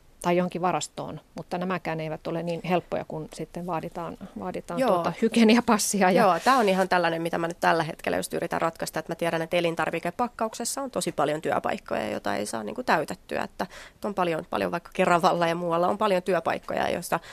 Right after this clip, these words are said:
Speaker 2: joissa on, on hyvin matala palkka, mutta myöskin siis se työ on, työ on aika yksinkertaista, ää, mutta siihen pitää saada hygieniapassia. Mulla on sellaisia ihmisiä mun asiakkaina, jotka on ollut aika pitkään Suomessa ja ne ei välttämättä sen, niinku, luetun ymmärtäminen, että ei välttämättä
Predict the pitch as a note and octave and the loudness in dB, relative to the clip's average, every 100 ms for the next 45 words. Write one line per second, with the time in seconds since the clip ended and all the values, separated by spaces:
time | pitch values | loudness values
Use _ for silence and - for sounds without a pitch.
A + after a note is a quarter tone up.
0 | - - - F3 - F3 E3+ A3+ D#4+ - | -18 -18 -6 -4 0 0 2 0 -2 -2
1 | C4+ C4 B3+ B3+ B3+ C4 A#3 A#3+ A3+ - | -4 -6 -2 0 0 2 2 2 2 0
2 | G#3 G#3 A3 G#3 - G3+ G#3 G3 G3+ - | -4 -4 -6 -4 -4 -4 -4 -6 -8 -2
3 | F#3+ F3+ F#3 - - G3 F#3+ F#3 F#3 G#3+ | 4 4 4 -2 -2 2 4 2 2 0
4 | - F#3 E3 F3+ - - - - - - | 2 2 2 2 -2 -2 -8 -8 -18 -18
5 | - - F3 E3 D#3+ - - F3+ F3+ F3+ | -18 -4 -2 0 -2 -4 0 2 4 6
6 | F3+ F#3 F3+ G3+ F3+ E3 D#3 D#3 - - | 4 6 4 4 2 0 0 -2 -2 0
7 | A3+ B3 A3 G3 A3+ A3 G#3 G3 F3+ F3 | -2 0 0 0 0 2 0 2 0 0
8 | F#3+ F#3 F3+ F3 E3+ - F#3 E3+ E3 E3+ | 0 0 -2 0 0 0 -2 -2 -4 -4
9 | - E3+ - F3+ F3 E3+ - - C#4 C#4+ | -2 -2 0 -2 -2 -4 -8 -6 -4 -4
10 | B3+ - G#3+ G#3 G#3 G3 F#3+ F3 E3+ F3 | -6 -2 0 2 4 4 2 0 0 2
11 | F3+ F3+ F3+ F3 F3+ - F3 F3+ F#3 G3 | 2 2 2 -2 -4 -2 -2 0 0 2
12 | F#3 F3+ E3+ E3 E3 - F#3+ G3+ - - | 2 2 0 0 0 0 -2 0 -2 -2
13 | G3 - - - - - E3+ D#3+ C4 B3 | -6 -8 -20 -20 -8 -2 0 0 -2 0
14 | F#3+ | 0